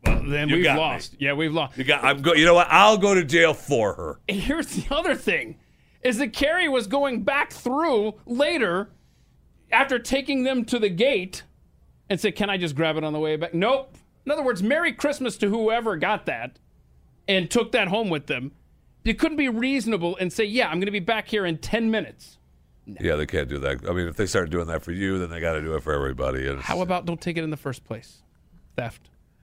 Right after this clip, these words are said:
Speaker 1: wasn't in the se-, security realm.
Speaker 2: I mean,
Speaker 1: It's in
Speaker 2: it's,
Speaker 1: the terminal.
Speaker 2: it's, it's silly. I've had some things. I've, I fight for some things up to a point, but you just, it's, there's almost no point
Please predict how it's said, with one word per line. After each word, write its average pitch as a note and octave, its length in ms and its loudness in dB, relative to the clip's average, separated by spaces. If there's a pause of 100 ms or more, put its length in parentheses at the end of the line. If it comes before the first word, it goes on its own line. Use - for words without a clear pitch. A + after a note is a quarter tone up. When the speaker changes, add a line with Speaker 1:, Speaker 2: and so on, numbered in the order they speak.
(360)
Speaker 1:
wasn't C3 300 -2
in B2+ 100 -4
the B2 80 -8
se-, - 320 -14
security B2 440 -6
realm. B2 320 -4
Speaker 2:
I B2 120 2
mean, B2 200 2
Speaker 1:
It's B2 80 -4
in B2 60 4
Speaker 2:
it's, C#3 80 -2
Speaker 1:
the B2+ 120 -6
terminal. A#2+ 460 -4
Speaker 2:
it's, A#2 500 -2
it's A2 240 -2
silly. F2 640 2 (320)
I've A2 160 4
had C3+ 360 2 (160)
some B2+ 340 0
things. G2 440 -4 (1000)
I've, A2 220 2 (680)
I A2+ 100 4
fight F3 440 2
for B2+ 160 -2
some A#2 320 0
things G#2+ 440 -2 (100)
up G#2 220 -2
to G#2 180 -2
a E2+ 40 -2
point, F#2 460 -2
but F2+ 260 -4
you F#2 120 -8
just, G2 260 -4 (160)
it's, - 140 -16
there's F#2 180 -6
almost G2 540 -2 (160)
no D#2+ 180 -2
point D2 420 -6